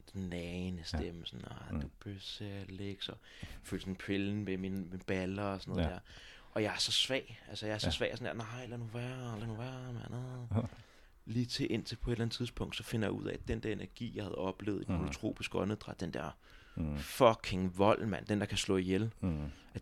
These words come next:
Speaker 1: den kunne jeg trække på, så kunne jeg sige, "Nej, jeg er fucking ikke." Så stoppede trippet.
Speaker 2: Mm.
Speaker 1: Så der var en eller anden undervisning i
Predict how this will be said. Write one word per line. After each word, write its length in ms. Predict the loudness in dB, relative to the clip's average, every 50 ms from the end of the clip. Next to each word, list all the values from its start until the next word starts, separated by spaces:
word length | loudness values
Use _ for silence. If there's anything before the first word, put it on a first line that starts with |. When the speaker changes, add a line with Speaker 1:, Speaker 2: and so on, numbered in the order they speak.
| 6 6
Speaker 1:
den 140 | 6 6 6
kunne 140 | 4 2
jeg 80 | 2 2
trække 280 | 2 4 4 2 4 4
på, 100 | 0 0
så 80 | 2
kunne 60 | 2 2
jeg 40 | 2
sige, 140 | 4 4
"Nej, 100 | 6 8 10 10
jeg 100 | 10 10
er 40 |
fucking 420 | 10 8 10 10 10 10 8 4 2
ikke." 220 | 2 2 -2 -14 -16 -20 -20 -20 -20 -20 -20 -12 -4 -4 -4 -4 -6 -16 -18 -12
Så 140 | -8 -4 -2
stoppede 320 | 4 6 8 8 8 6
trippet. 300 | 2 2 -2 -2 -4 -4 -10 -12 -16 -20 -20 -20 -20 _ -12 -4
Speaker 2:
Mm. 180 | -2 -2 -2 -2 -6 -14 -20 -16 -8
Speaker 1:
Så 100 | 0 4
der 60 | 8
var 80 | 8 8
en 60 | 8
eller 120 | 8 6
anden 100 | 6 6 6
undervisning 580 | 8 6 6 6 4 2 0 -2 0 0 0
i 180 | 0 -2 -4